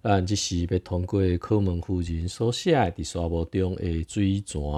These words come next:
咱三个来领受上帝的教导。伫十月二十一日的文章，引用《哥林多后书》第五章第一节。白话字圣经安尼讲：“因为阮知，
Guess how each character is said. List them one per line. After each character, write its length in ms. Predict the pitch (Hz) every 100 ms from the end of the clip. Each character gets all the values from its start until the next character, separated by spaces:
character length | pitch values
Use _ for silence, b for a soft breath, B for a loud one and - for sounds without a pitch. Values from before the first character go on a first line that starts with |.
| 92 - _
咱 220 | - 80
三 180 | 76 90
个 100 | 87
来 160 | 87 87
领 220 | 113 120
受 340 | 120 - 82 -
上 360 | - 85 73 78 -
帝 180 | 71
的 260 | 67 76 76 -
教 240 | 82 76 -
导。 220 | 78 80 - b b b b b b b
伫 300 | - 92 85
十 380 | - 85 - 90
月 80 | 85
二 160 | 80 82
十 200 | 82 80
一 140 | 110
日 20 | 87
的 160 | 87
文 280 | 87 95 98
章， 320 | - 131 139 - _ _ _ _
引 200 | 107 95
用 300 | 95 85 78
《哥 160 | - 85
林 180 | 85 85
多 340 | - 98 101 -
后 360 | - 85 71
书》 360 | - - 139 151 - _ _ _ _
第 180 | - 78 76
五 180 | 73
章 340 | 73 - 127 147 - _ _
第 100 | -
一 180 | - 80
节。 260 | - 85 - _ _ _ _ _ _ _ _ -
白 100 | 107
话 80 | 92
字 160 | 95
圣 260 | 92 113 92
经 220 | 98 98
安 100 | -
尼 140 | 95 -
讲 360 | - 165 139 98
：“因 240 | 117 92 87
为 280 | 82 80
阮 420 | 87 92 101 90 90
知， 160 | -